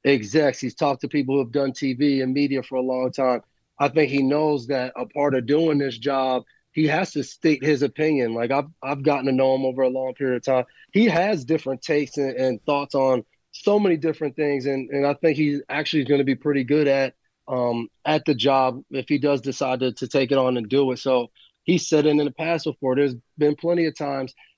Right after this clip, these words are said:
that he's wanted to say something, but he doesn't because he doesn't think that's what was best for the team. Whereas now, what's best for Tom Brady and his career is gonna be, be incredible.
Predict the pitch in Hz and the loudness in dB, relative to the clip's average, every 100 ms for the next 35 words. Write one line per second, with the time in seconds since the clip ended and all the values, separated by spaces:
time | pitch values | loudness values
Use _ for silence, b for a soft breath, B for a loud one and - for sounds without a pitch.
0 | _ 165 143 123 147 123 135 156 156 151 | _ 4 4 4 2 2 0 0 0 -4
1 | 139 151 143 - 131 135 135 117 151 143 | -4 -4 -2 -4 -2 0 0 2 0 2
2 | 135 131 143 127 131 131 131 147 131 135 | -2 -2 -2 0 0 0 -2 -2 0 -2
3 | 139 131 127 120 135 127 139 123 - 156 | -2 -2 -2 4 4 4 -2 -4 0 2
4 | 143 131 - b b _ 143 143 131 131 | 2 2 -2 b b _ 2 2 2 -2
5 | 147 156 160 147 135 131 _ _ 135 147 | 0 0 0 0 -2 -4 _ _ -4 -2
6 | 123 147 139 - 123 - 143 135 135 151 | 0 -2 -2 -2 -4 -2 0 0 0 2
7 | 143 139 127 139 - 143 143 160 143 135 | 2 0 -2 -4 -4 -2 2 2 2 2
8 | 147 151 165 143 156 165 160 196 180 131 | 2 0 -2 -2 0 2 0 0 0 0
9 | 113 | -2